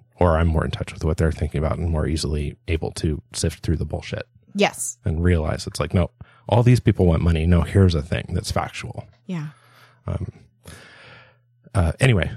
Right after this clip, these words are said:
Speaker 1: um,
Speaker 2: That's fascinating. I think, uh,
Speaker 1: 'cause I, like, reading headlines, right?
Speaker 2: Yeah.
Speaker 1: You know, when you're, when I pull up a news feed, headlines are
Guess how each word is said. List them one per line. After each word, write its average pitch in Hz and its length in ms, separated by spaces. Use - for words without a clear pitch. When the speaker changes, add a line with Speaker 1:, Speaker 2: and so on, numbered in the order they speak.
Speaker 1:
um, 85 380
Speaker 2:
That's 302 300
fascinating. 202 760
I 226 100
think, 262 240
uh, 190 500
Speaker 1:
'cause 175 200
I, 139 120
like, 156 280
reading 160 320
headlines, 120 560
right? 110 280
Speaker 2:
Yeah. 220 400
Speaker 1:
You 127 100
know, 107 100
when 110 140
you're, 113 160
when 120 180
I 117 160
pull 135 160
up 117 100
a 101 60
news 117 220
feed, 80 240
headlines 123 680
are 98 480